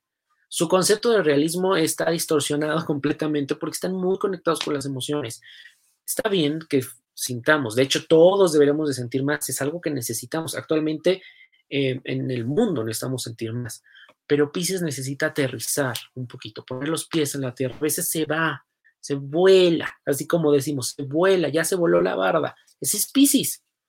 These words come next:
O sea, a veces se crean escenarios muy catastróficos y ahí pasa todo el día en ese escenario. Aterriza, usa esa sensibilidad, usa esa imaginación para crear, para construir cosas que te van a hacer muy, muy bien,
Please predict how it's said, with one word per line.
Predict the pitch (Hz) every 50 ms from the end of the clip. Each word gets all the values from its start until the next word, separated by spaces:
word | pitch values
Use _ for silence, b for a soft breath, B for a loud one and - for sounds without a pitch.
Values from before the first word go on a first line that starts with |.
| _ _ _ _
O | _
sea, | - - 165 160
a |
veces | 170 180 - 220 190
se | 202 185
crean | - 180 175
escenarios | 175 196 185 175 170 175 175 151
muy | 165 165 175 190
catastróficos | - 214 214 - 160 - - - 175 214 - 277 - - - - - - - _ _ _ _ _ _ _
y | 151 156 156
ahí | 160 180 196
pasa | - 226 208 226 226
todo | - - 233 247 269 277 277 277 277
el | 269 262 247 202
día | 262 262 269 262 175 135 - _ _ _
en | - 151 160 165
ese | 180 180 220 208
escenario. | - 208 185 156 151 170 165 143 139 - _ _ _ - - _ _ _ _ _ _ _ _ _ _ _ _ _ _ _ _ _ - -
Aterriza, | 143 - - 156 156 165 208 233 220 - - - - - _ _ _ _ _ _ _ _ _ _ _
usa | - 180 220 220 - 240 233
esa | 233 220 220 214 202 214 226 214
sensibilidad, | 214 185 165 - 165 156 147 143 139 151 160 170 175 170 151 B B B B B B
usa | - 185 214 220 202 233 220
esa | - 233
imaginación | 226 202 180 156 - 165 - 135 127 - - 180 180 165 143 -
para | 156 151 143 135 -
crear, | - 143 147 165 190 190 185
para | - 151 139 135
construir | - 151 135 - - 156 170 190 214 208 - _
cosas | 220 240 220 - 262 277 285 277 B B 254 B B _
que | - 175
te | - 175 170
van | 165 170 170 170 170
a | 160
hacer | 143 - 170 170 165 - -
muy, | 170 170 175 196 220 233 226 208
muy | 190 175 170 165 147
bien, | 135 127 117 107 107 104